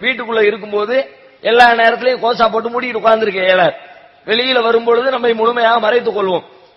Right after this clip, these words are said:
வீட்டுக்குள்ள வேலைகள் செய்யும் போது அதுக்கு தகுந்த மாதிரியான குறைந்தபட்ச ஆடைகளோடு தான்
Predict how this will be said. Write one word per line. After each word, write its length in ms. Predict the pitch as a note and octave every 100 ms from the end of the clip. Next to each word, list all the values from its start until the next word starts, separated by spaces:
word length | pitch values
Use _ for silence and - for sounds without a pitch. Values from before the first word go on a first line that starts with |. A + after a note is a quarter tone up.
| -
வீட்டுக்குள்ள 400 | C4 C4 B3+ A#3+
வேலைகள் 360 | A#3 B3+ A#3+ A#3
செய்யும் 300 | A3 A3+ G#3+
போது 380 | G#3 A#3 D4 - - -
அதுக்கு 240 | G3+ B3
தகுந்த 240 | A#3 A#3 B3+
மாதிரியான 480 | A#3+ A#3 A#3 A#3+ A3+
குறைந்தபட்ச 580 | A3 A#3 B3 A3+ G3+
ஆடைகளோடு 600 | G3 G#3+ A#3 G#3+ G#3 G3+
தான் 240 | G3+ B3+